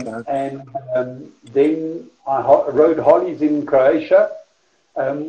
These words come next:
Speaker 2: which is also a spectacular place to ride bikes. Um, uh,
Speaker 1: True.
Speaker 2: low volumes, magnificent roads,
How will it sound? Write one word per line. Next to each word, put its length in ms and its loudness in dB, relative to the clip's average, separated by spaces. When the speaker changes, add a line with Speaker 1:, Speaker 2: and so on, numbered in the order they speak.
Speaker 2:
which 240 -2
is 140 -4
also 500 4
a 280 -2
spectacular 1000 -6
place 400 -6
to 80 -6
ride 280 2
bikes. 520 -4
Um, 340 0
uh, 100 -4
Speaker 1:
True. 280 -2
Speaker 2:
low 400 6
volumes, 580 4
magnificent 800 0
roads, 680 4